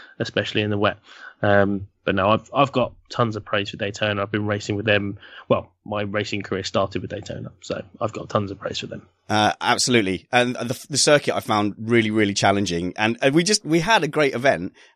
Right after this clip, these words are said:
Speaker 2: and you, of course, disappeared into the distance. And, and I was really hoping that I would kind of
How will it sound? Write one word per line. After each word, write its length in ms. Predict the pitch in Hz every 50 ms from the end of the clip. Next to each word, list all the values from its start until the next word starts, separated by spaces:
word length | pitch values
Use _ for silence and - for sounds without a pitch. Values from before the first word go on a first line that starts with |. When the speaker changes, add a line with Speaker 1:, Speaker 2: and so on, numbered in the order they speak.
| _ -
Speaker 2:
and 340 | 113 117 117 117 120 113 -
you, 300 | 139 135 151 160 147 135
of 100 | 120 -
course, 340 | - - 113 107 110 - -
disappeared 640 | - 120 113 127 131 - - - - 120 110 107 101
into 200 | 104 107 - 101
the 80 | 101
distance. 520 | 92 107 107 - - - 82 73 65 - - - - - - - _ -
And, 160 | - 120 -
and 120 | - 131 127
I 40 |
was 120 | 131 139 160
really 180 | 185 175 160
hoping 360 | 147 147 139 - - 113 113 104
that 140 | 101 - -
I 80 | 101
would 260 | 107 104 107 104 - - _ _ _ _ _
kind 240 | - 143 123 117 113
of 240 | 107 107 104 -